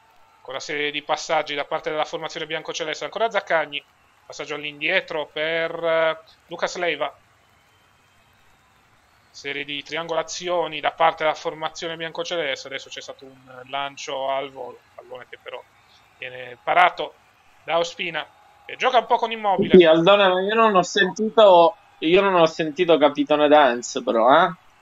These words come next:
Speaker 1: Non hai
Speaker 2: E
Speaker 1: sentito
Speaker 2: questo è un
Speaker 1: Capitone
Speaker 2: problema.
Speaker 1: Dance? Allora la prepariamo subito. Un attimo, ragazzi, che faccio la preparazione della Capitone Dance, giustamente.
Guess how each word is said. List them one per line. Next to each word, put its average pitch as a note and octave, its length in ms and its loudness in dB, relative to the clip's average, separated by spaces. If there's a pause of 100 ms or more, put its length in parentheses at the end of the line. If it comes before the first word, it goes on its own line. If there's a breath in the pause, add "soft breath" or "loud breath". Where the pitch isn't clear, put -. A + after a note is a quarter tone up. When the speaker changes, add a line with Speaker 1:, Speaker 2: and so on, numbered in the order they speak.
(520)
Speaker 1:
Non E3+ 120 -8
hai C#4 60 4
Speaker 2:
E C#4+ 40 4
Speaker 1:
sentito D#4 220 4
Speaker 2:
questo D4 160 4
è D4 40 6
un - 60 4
Speaker 1:
Capitone D4+ 260 4
Speaker 2:
problema. - 240 6
Speaker 1:
Dance? - 160 -6
Allora G#3+ 260 2
la G#3+ 100 6
prepariamo A3 500 -2
subito. E3 540 -10
Un D#3+ 80 -10
attimo, F#3+ 420 -8
ragazzi, G3 540 -6
che D3+ 240 -10 (720 soft breath)
faccio D#3 640 -6
la E3 160 -4
preparazione E3 1000 -6
della F3+ 200 -2
Capitone F#3 600 -6
Dance, A#3 580 -6
giustamente. C#3+ 920 -12